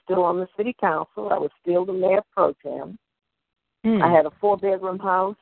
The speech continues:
Speaker 1: on the golf course, and I was not going to allow myself to be sued. So I wrote my book describing everything that was going on, except I used pseudonyms.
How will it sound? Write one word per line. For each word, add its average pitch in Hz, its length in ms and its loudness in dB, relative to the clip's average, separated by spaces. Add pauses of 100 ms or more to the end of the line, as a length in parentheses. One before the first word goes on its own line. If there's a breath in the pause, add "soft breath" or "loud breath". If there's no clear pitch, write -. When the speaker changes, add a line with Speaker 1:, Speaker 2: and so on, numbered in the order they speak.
(160)
Speaker 1:
on 170 460 0
the 165 360 0
golf 220 380 6
course, 180 400 -6 (1400)
and 170 460 2 (100)
I 185 300 4
was 185 240 -6
not 185 300 -8 (100)
going 185 360 -4 (100)
to 165 380 -6
allow 156 380 2
myself 175 680 0 (420)
to 151 60 -8
be - 60 -12 (300)
sued. 226 440 0 (800)
So 202 260 8
I 170 160 0
wrote 160 400 -8
my 247 160 -4
book 214 360 -2 (100)
describing 147 680 -2
everything 247 540 -2
that 233 160 -8
was 196 100 -16
going 208 320 2
on, 185 360 -2 (920)
except 151 480 2
I 160 140 2
used 170 340 -4 (180)
pseudonyms. 139 680 -4